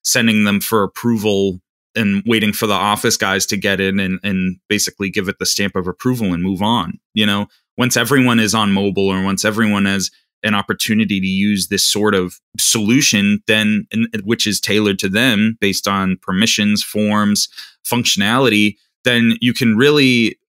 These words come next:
give the power to your workers and to your different people in the chain where it makes sense. And that, I think, is really powerful that you can't necessarily do, you know, this is what the technology helps us to do that we ne-,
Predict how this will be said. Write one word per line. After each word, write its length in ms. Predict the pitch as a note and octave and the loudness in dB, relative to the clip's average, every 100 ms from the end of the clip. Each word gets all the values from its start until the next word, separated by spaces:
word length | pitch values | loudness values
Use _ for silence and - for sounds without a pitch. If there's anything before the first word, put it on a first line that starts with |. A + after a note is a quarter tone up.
| _ _ B2 | _ _ -6
give 260 | C3 D#3 C3 | 0 2 2
the 80 | A#2 | 0
power 760 | - B2+ C3+ A#2 G#2+ G#2 - - | 0 0 2 4 2 0 -2 -4
to 480 | - B2 A#2 G#2+ - _ _ - | 0 2 2 0 -6 _ _ -2
your 180 | A#2 | 0
workers 540 | G2+ G#2+ - A2 A2 G2+ | 2 2 2 2 2 2
and 140 | G#2 | 0
to 100 | G2+ | 0
your 160 | G#2+ G#2 | 2 2
different 540 | F2+ A#2 - A2 G2+ - | 2 -2 0 0 -2 -6
people 380 | - A#2+ A2+ G#2+ | -4 -2 0 0
in 80 | G2+ | 0
the 80 | F#2 | 0
chain 480 | - C3+ B2 A2 G#2 _ | 0 2 4 2 0 _
where 200 | - A#2+ | 0 2
it 80 | G2+ | 2
makes 260 | A2+ G#2 - | 2 0 0
sense. 520 | A#2+ A2+ C#2 - - _ _ _ _ | 0 0 -2 -4 -4 _ _ _ _
And 380 | A#2 A2+ G#2 G2 - _ _ _ | -2 0 0 -4 -10 _ _ _
that, 340 | C3 C3 C3+ - | 0 0 0 0
I 120 | A#2+ | -2
think, 220 | - B2 | 0 -2
is 140 | A2 F#2+ | -2 -2
really 260 | A#2 A2 | 0 0
powerful 680 | G2 - G#2+ A#2 - G2 F#2 - | -2 -2 0 0 -2 -2 -2 -2
that 220 | G2+ F2+ | -2 -2
you 100 | G2 | -4
can't 320 | - B2 A#2 - _ | -2 0 0 -4 _
necessarily 760 | G#2+ G#2+ G#2+ - G2 F#2+ F#2+ | -4 -2 -2 0 0 0 0
do, 380 | F2+ F#2 E2+ D#2 - - | -2 -2 -4 -6 -12 -4
you 100 | G#2+ | -4
know, 140 | D#2+ - _ | -4 -10 _
this 160 | C#3 - | 0 2
is 120 | B2+ | 2
what 140 | C3 | 0
the 100 | B2 | 0
technology 640 | G#2+ A2+ - A2+ A#2+ A2+ G2 | -2 -2 0 0 2 0 0
helps 300 | F#2+ A2 - | -2 -2 -2
us 160 | F#2 - | -4 -2
to 120 | G2+ | -2
do 180 | G#2 A2 | 0 0
that 140 | F2+ | 0
we 100 | G2 | -2
ne-, 140 | F#2 | -4